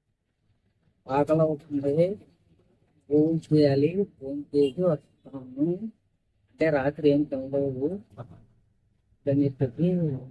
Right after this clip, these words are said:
brothers and sisters, ఆ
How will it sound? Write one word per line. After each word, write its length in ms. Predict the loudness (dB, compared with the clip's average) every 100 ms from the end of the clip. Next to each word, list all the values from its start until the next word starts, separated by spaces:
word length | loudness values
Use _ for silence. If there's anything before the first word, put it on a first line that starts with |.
| -20 -20 -20 -20 _ _ _ _ _ -10 -10 -10 _ -20 -20 -20 _ _ _ _ _ _ _ _ _ _ _ _ _ _ _ _ _
brothers 380 | 0 4 2 2 0
and 140 | 2 0
sisters, 440 | -6 -8 2 2 2 -20 _ _ _ _ _ _ _ _ _ _ -12 -12 -12 _ _ _ _ _ _ _ _ _ -20 -20 -20 _
ఆ 40 | -14